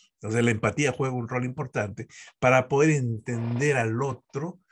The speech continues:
de cómo, cómo él aprendió, para él qué signi-, qué significado tiene.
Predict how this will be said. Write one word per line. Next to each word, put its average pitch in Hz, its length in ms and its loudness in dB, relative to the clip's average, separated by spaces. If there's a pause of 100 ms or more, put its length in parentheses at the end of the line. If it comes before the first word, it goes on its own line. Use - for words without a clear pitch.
(220)
de 113 380 -4
cómo, 165 560 0 (540)
cómo 156 300 4
él 165 100 6
aprendió, 117 680 -2
para 131 220 4
él 160 160 2
qué 175 100 0
signi-, 151 400 -4
qué 165 120 2
significado 131 800 -2
tiene. 85 280 -12